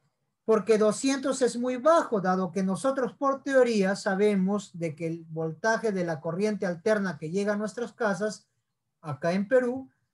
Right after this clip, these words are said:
es de doscientos veinte voltios. Entonces tenemos que medir en una escala inmediata superior. En una escala inmediata superior.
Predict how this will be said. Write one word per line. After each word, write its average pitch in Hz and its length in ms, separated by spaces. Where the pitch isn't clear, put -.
es 311 240
de 233 120
doscientos 208 880
veinte 175 500
voltios. 240 580
Entonces 196 460
tenemos 208 400
que 262 120
medir 254 440
en 202 220
una 262 200
escala 226 520
inmediata 214 680
superior. 190 840
En 151 200
una 226 180
escala 202 640
inmediata 233 580
superior. 135 460